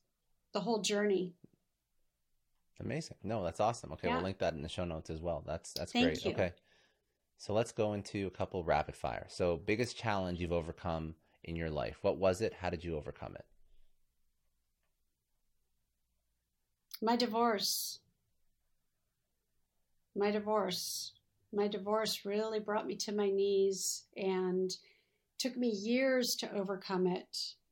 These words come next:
Speaker 1: I, I was filled with a lot of anger and a lot of resentment.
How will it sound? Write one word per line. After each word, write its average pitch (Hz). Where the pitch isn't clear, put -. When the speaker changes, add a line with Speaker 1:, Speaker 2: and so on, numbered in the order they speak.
Speaker 1:
I, 208
I 226
was 202
filled 254
with 208
a 190
lot 202
of 214
anger 262
and 190
a 196
lot 202
of 196
resentment. 226